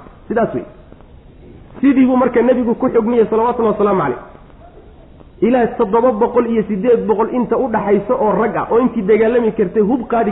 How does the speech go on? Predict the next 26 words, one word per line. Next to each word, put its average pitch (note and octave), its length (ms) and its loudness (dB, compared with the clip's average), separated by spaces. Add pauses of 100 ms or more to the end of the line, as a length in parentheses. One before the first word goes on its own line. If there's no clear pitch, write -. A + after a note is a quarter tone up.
gaashaan G#3 320 0
qaadka - 320 -2
ahaa, C3 200 -4 (340)
yaa G#3 160 4
inta A#3 180 2
la A#3 180 4
soo A3+ 120 2
qabtay G3+ 280 0
baa G3 120 0
dhagta G3 240 -4
dhiigga F3 240 -2
loo D3 120 0
daray. - 200 -10 (840)
Qoorta G#3 360 0
loo G3+ 140 4
wada F3 140 4
casay. - 320 -6 (500)
Haweenkoodii B3+ 600 4
iyo A3+ 80 2
carruurtoodiina G#3 580 2
waa E3 120 2
la C3 100 -2
qafaashay. G2 400 -12 (800)
"Wa C#3 120 -2
haadha F3+ 280 2
jazaa'u F#3 500 2